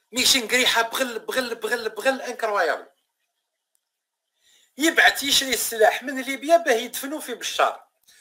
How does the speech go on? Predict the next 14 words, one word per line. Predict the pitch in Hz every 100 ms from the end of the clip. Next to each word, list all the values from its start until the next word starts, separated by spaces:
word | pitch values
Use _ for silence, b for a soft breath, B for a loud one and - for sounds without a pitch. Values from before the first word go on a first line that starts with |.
| b
وهو | 180 254 254
عنده | 233 240
لا | 233
تروازيام | 226 240 247 247 285 269 -
ريجيون | 214 226 240 247
ميليتير | 233 196 - - - _ _ _ _ _ _ _ _ b b _
اللي | 240 247 247
فيها | 220 254 233 269 277 269 - _ _ _ _ _ _ _ _ _ _ _ -
البول-، | 160 208 226 -
البوليزاريو، | 160 208 233 214 185 165 123 104 - _ _ _ _ _ _ _ _ _ _ _ _ _
يعني | 214 262 208 202
من | 220
البوليزاريو | 226 226 233 226 202 185 151 123 120 147
وموريتانيا | 160 214 214 214 208 190 160 147 185 220 226 -